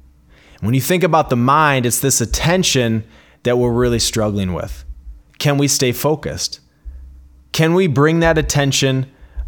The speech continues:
to the, uh, thing that really is in front of us, that present mind, that consciousness? And so the mind and the brain, I'm gonna use them again as one thing, but when we think about anxiety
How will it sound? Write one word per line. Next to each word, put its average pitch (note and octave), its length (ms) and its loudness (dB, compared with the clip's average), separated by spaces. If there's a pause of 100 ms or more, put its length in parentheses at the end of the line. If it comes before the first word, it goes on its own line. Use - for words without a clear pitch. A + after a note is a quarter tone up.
to C#3 120 0
the, B2+ 360 -2
uh, A#2 120 0
thing B2+ 280 0
that A#2 280 0
really C3 360 2
is A2 120 0
in G#2 80 0
front G#2+ 260 0
of G2+ 60 0
us, F#2 140 0
that G2+ 220 -2
present G#2 400 0
mind, F#2+ 340 -2
that F#2 160 -6
consciousness? G2 840 -4 (840)
And B2+ 100 0
so D#3 200 2
the D3 80 0
mind F3 320 2
and D#3 260 -2
the C#3+ 180 -4
brain, C#3 460 2
I'm B2+ 160 -4
gonna C3+ 100 2
use C#3+ 220 2
them B2+ 380 -2 (160)
again A2 440 0
as A#2 260 0
one B2 220 0
thing, B2 280 0
but A#2+ 120 0
when C3+ 180 2
we G#3+ 180 2
think - 460 -2
about D3 560 2 (160)
anxiety G2 960 -2